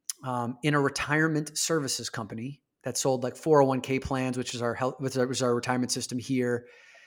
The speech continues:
And I was in, basically in the investment management arena for about thirteen years. Uh,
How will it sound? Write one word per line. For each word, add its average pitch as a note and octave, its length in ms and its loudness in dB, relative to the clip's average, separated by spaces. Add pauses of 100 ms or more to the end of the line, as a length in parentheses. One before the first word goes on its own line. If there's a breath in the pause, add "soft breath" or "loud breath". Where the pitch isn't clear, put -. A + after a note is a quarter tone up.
(420 soft breath)
And D3+ 200 4
I D#3+ 80 10
was D#3+ 160 4
in, F3+ 80 2
basically G#3+ 480 6
in G#3 60 2
the G3 80 4
investment F3+ 420 0
management D#3+ 420 2
arena B2 300 0
for B2+ 160 -2
about B2+ 360 0
thirteen C#3 460 0
years. B2 600 -2 (760)
Uh, B2 220 -6